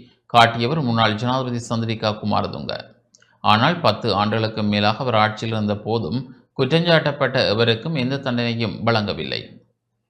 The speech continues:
இருப்பினும் பட்டலந்த சித்திரவதை கூடத்தால் ஏற்பட்ட பொதுமக்களின் சீற்றம் மற்றும் அதிர்ச்சியின் அடிப்படையில் அவரால் பல தேர்தல்களில் வெற்றி பெற முடிந்தது. பட்டலந்த ஆணைக்குழுவின் அறிக்கை தொடர்பான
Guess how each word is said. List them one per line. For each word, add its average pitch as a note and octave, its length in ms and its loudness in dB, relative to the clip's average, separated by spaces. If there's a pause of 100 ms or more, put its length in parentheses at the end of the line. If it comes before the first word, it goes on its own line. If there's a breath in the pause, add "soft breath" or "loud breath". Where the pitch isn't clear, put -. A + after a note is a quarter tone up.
(120)
இருப்பினும் A2 520 0
பட்டலந்த A2 500 2
சித்திரவதை A2 480 0 (100)
கூடத்தால் G#2+ 500 -2 (120)
ஏற்பட்ட A2+ 300 -2 (120)
பொதுமக்களின் A2 680 -2 (120)
சீற்றம் A#2 500 -4
மற்றும் G#2 340 -6 (500 soft breath)
அதிர்ச்சியின் D3+ 640 2
அடிப்படையில் A2+ 560 0
அவரால் A#2 380 2
பல A2 280 0
தேர்தல்களில் C3 520 -4
வெற்றி A2+ 220 -4
பெற A#2 200 -2
முடிந்தது. F2+ 520 -4 (840)
பட்டலந்த D#3+ 480 6 (140)
ஆணைக்குழுவின் B2 640 0
அறிக்கை A#2+ 260 0
தொடர்பான A#2 400 0